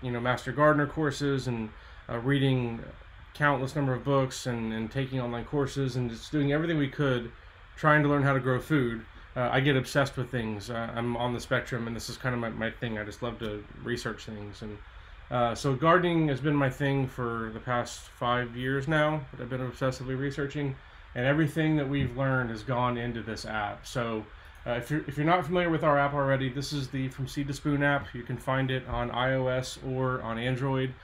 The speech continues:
We also have a web app. That's what I'm showing right now. So this is actually app dot seed to spoon dot net that works from any device, like a Kindle or something like that, uh, that doesn't have the, the App Store, or for just from your, your laptop or,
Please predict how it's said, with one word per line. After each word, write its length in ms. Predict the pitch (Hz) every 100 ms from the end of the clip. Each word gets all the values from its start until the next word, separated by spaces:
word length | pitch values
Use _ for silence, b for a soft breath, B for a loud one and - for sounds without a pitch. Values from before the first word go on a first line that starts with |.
| B B
We 100 | 135
also 200 | 135 135
have 140 | 151 127
a 20 |
web 220 | 120 135
app. 400 | 147 156 160 -
That's 200 | 127 127
what 120 | 135
I'm 120 | 120
showing 360 | 110 131 123 120
right 180 | 120 120
now. 320 | 117 131 135 131
So 120 | 113
this 180 | 113 120
is 100 | 117
actually 360 | 117 110 127 113
app 400 | 117 120 - -
dot 240 | 113 -
seed 180 | - 120
to 40 | 120
spoon 300 | - 117 117
dot 180 | 110
net 240 | 110 117 120 B B B B -
that 160 | 113 107
works 240 | 120 117
from 300 | - 120 113
any 180 | 120 123
device, 540 | 117 110 113 113 -
like 100 | 107
a 60 | 110
Kindle 420 | - 110 110 107
or 120 | 107
something 260 | - 110 104
like 160 | 101
that, 320 | 113 110 107 - B B B - 113
uh, 140 | 110
that 160 | 107 110
doesn't 220 | 107 110
have 200 | 110 104
the, 120 | 110 104
the 140 | 110
App 180 | 107 110
Store, 380 | - 113 107 107
or 20 |
for 140 | 110 113
just 180 | 107
from 180 | - 113
your, 200 | 104 101 104
your 120 | 110
laptop 580 | 107 104 107 104 104
or, 100 | 104